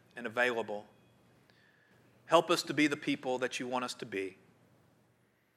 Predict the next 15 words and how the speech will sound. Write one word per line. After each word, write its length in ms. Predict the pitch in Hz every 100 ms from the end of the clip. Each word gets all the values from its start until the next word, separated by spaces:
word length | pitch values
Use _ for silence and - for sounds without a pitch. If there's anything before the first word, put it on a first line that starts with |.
| - - - _ _ _ _ _ _ _ _ - - _ _
Help 220 | 165 165
us 160 | 175 -
to 120 | 160
know 260 | 156 170
what 260 | 170 160 175
kind 180 | - 175
of 60 |
fruit 260 | - 185 185
we're 100 | 180
supposed 320 | - 190 190
to 60 | 208
grow, 360 | 190 220 196 131 - - _ _ _ _ _ _ _ _ _ _ _ _ - - _ _ _ -
to 80 |
make 240 | 180 208 180
space 840 | - - 247 247 165 - - -